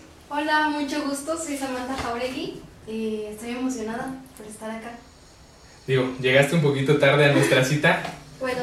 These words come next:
Speaker 1: sí,
Speaker 2: Nada
Speaker 1: siempre llego
Speaker 2: más
Speaker 1: tarde. Ya
Speaker 2: cuatro
Speaker 1: me
Speaker 2: horas,
Speaker 1: estoy
Speaker 2: sí.
Speaker 1: acostumbrado. Ah.
Speaker 2: Pues sí, un poquito. Recuerdo alguna vez que nos quedamos de ver en una plaza, digo, teníamos trece años.
Speaker 1: Sí.
Speaker 2: Íbamos a ir al cine, digo, cita de, de escuincle, porque
Speaker 1: Sí,
Speaker 2: ir al
Speaker 1: manita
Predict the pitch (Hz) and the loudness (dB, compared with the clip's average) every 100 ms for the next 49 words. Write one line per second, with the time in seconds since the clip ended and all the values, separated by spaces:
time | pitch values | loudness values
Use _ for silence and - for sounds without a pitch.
0 | - 269 170 151 143 143 147 151 - - | -2 -2 2 6 6 8 8 6 6 2
1 | - - - - - 151 156 170 151 160 | -2 -4 -8 -14 2 6 8 8 8 8
2 | 156 156 143 - 226 226 208 - - 214 | 6 4 0 0 -4 -4 -4 -6 -6 -6
3 | - - - - - 135 180 208 180 - | -6 -10 -20 -10 -2 4 6 6 6 4
4 | 196 - 147 147 151 170 190 226 - 143 | 4 4 4 4 6 8 8 8 6 4
5 | 147 175 160 156 - - - - - 143 | 6 6 6 6 4 -2 -12 -20 -4 4
6 | 139 131 - 135 156 143 135 139 143 143 | 4 4 4 6 6 6 6 6 6 4
7 | - 135 135 143 131 - 117 120 127 113 | 4 4 4 6 4 4 2 0 4 2
8 | - - - - - - 139 139 151 131 | 2 -6 -20 -20 -12 2 6 6 4 2
9 | 139 160 - - - - - - - - | 4 4 2 -4 -10 -16 -18 -18 -16 -14
10 | - - - 139 147 147 127 135 139 127 | -10 -8 -4 4 6 6 6 6 6 6
11 | 135 135 127 117 107 - 127 113 101 95 | 2 0 2 0 -2 -2 0 0 -2 -6
12 | - - - - 123 117 - 131 143 135 | -12 -20 -20 -10 -6 -6 -2 0 2 0
13 | 120 113 104 101 - - 262 240 - 139 | -2 -2 -2 -4 -10 -12 -10 -10 -2 4
14 | 147 139 147 | 6 6 4